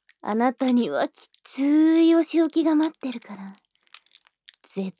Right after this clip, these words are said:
対に言いつけは守ること。勝手に射精しちゃった人用のメニューは、別のトラックで用意してるから、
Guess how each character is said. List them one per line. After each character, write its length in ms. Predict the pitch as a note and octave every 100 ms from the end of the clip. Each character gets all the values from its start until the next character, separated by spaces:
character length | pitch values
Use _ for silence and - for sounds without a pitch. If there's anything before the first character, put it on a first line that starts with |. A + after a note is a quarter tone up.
| _
対 260 | G3+ G3+ G#3+
に 160 | A3 A3
言 100 | A3
い 140 | A#3 A#3
つ 120 | -
け 140 | B3+
は 140 | B3 B3+
守 320 | A#3 A3+ B3+
る 120 | C4+
こ 160 | - A3
と。 180 | - B3 - - _ _ _ _ _ _ - _ _ _ - _ _ _ _ _ _ - - - -
勝 180 | C#4+ -
手 100 | E4
に 140 | E4
射 160 | E4+ E4+
精 200 | E4+ F4
し 20 | F4
ち 140 | F4
ゃ 20 |
っ 40 | F4+
た 120 | -
人 180 | F4 -
用 160 | F#4 F4+
の 140 | F4+
メ 160 | F4 F4+
ニ 140 | E4+
ュ 40 | C#4
ー 80 |
は、 320 | A3 G#3 G3+ G3 _ _ _ _ _
別 300 | F3+ F3+ -
の 180 | A3+ B3
ト 140 | C4+
ラ 80 | C4+
ッ 40 | D4
ク 140 | - B3
で 100 | G3
用 220 | G#3 A#3+
意 80 | A3
し 100 | -
て 100 | A3
る 120 | A#3
か 160 | -
ら、 180 | G3 G3+